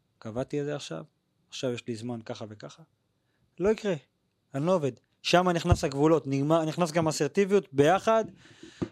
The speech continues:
גם שם נכנס, אגב. אמרתי לך, בכל המערכות יחסים שיש, זוגיות, משפחה,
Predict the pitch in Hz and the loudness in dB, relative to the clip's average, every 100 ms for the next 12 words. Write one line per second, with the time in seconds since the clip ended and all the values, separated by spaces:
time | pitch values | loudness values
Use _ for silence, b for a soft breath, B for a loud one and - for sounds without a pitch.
0 | - 127 185 190 202 156 - 123 139 123 | 0 2 2 4 2 2 0 0 0 0
1 | 113 - _ - - - 156 175 202 - | 0 -4 _ -14 -14 -6 2 4 4 0
2 | 139 135 226 233 214 185 214 202 185 151 | -2 2 4 4 2 0 -2 -2 -4 -4
3 | - 226 233 - _ - 156 180 220 - | -4 -2 -4 -10 _ -8 -2 0 -2 -12
4 | _ b b b - 131 170 202 233 202 | _ b b b -14 -6 -2 2 4 4
5 | - 165 160 175 165 214 196 | 2 -8 -2 -2 2 2 2